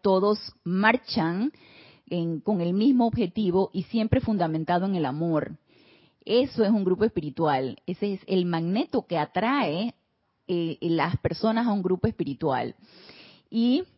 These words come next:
yo me quedé pensando, claro, ¿quién va a pensar que algo te va a suceder dentro de tu familia o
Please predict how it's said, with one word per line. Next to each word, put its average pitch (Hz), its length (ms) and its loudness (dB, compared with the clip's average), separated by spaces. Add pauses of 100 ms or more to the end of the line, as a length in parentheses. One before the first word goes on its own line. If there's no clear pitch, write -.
(1160)
yo 196 100 2
me 214 120 0
quedé 220 120 2
pensando, 208 420 -2
claro, 240 520 -4 (320)
¿quién 226 180 -2
va 247 80 2
a 247 60 -2
pensar 220 540 0
que 190 200 -2
algo 190 240 2
te 214 120 0
va 165 80 2
a - 20 -2
suceder 160 560 -2
dentro 180 300 -4
de 190 40 -4
tu 214 120 -4
familia 220 600 -2
o 175 320 0